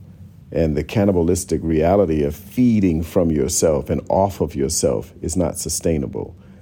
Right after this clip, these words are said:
So we've got to learn how to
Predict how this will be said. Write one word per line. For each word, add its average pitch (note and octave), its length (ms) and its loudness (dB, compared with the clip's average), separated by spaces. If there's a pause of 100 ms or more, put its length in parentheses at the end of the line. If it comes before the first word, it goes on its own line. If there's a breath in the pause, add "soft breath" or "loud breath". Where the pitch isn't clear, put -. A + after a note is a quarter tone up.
(380 loud breath)
So G#2+ 100 2
we've B2+ 180 2
got B2+ 120 4
to G2 100 2
learn E2 540 2
how D2+ 420 0
to D2 500 -4